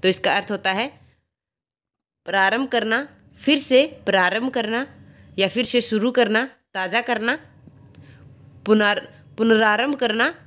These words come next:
या फिर से पुनरारंभ करना। इसको इन सेंटेंसेज में थोड़ा और अच्छे से क्लियर कर लेते हैं। जैसे, he recommenced work on his novel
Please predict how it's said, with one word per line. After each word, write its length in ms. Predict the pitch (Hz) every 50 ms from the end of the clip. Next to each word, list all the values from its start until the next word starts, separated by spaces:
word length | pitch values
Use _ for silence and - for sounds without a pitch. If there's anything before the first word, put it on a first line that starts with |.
| - _ _ -
या 100 | 196 208 202 - _ _ _
फिर 200 | - - 277 269
से 380 | 262 - 262 294 370 359 - _ -
पुनरारंभ 460 | 214 214 202 208 196 196 226 311 349 - - - - _ _ _ -
करना। 340 | 190 175 160 156 147 131 123 - - - - - - _ - -
इसको 300 | - 226 214 - 302 302
इन 100 | 320 302
सेंटेंसेज 600 | 285 - 262 233 208 208 202 196 196 - 240 220 254
में 120 | 262 254
थोड़ा 220 | 254 254 233 240
और 180 | - - 214 208
अच्छे 300 | - 175 - - - 220
से 140 | - - 247
क्लियर 300 | - 240 226 226 226 208
कर 160 | - 233 220
लेते 300 | 220 214 190 196 208 202
हैं। 200 | 196 196 220 240 - _ _ _ _ _ -
जैसे, 580 | 147 185 196 185 180 180 - 208 240 262 - - - - - - - - - -
he 220 | 214 226 254 285 294 - - - - - - - - - -
recommenced 760 | 180 196 262 302 302 - 254 226 214 202 220 240 214 220 240 285 277 - - - - - - - - - - - - - - - - - -
work 380 | 170 170 185 202 233 269 262 381 370 - _ _ _ _ _ _ _ -
on 200 | 165 214 220 226
his 260 | 214 220 254 294 294 302 - - - _ 185 190 202
novel 280 | 196 180 170 156 143